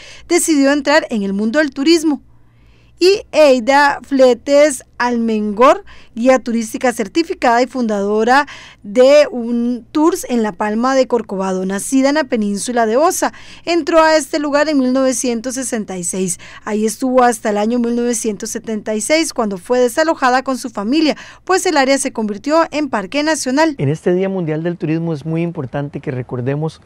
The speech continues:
Speaker 2: qué es lo que está en el centro de los objetivos y los esfuerzos de esta industria.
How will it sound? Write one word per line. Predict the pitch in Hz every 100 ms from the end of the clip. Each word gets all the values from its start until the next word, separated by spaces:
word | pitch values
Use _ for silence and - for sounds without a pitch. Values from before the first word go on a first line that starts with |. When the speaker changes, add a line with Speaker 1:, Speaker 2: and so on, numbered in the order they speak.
| _ _ -
Speaker 2:
qué | - 180
es | 185
lo | 180
que |
está | 143 170
en | 165
el | 156
centro | - 160 147 165 160 _ _ -
de | 139
los | 123
objetivos | 120 113 - 147 151
y |
los | 147 117
esfuerzos | 110 - 131 151
de | 135
esta | 123 147
industria. | 143 165 -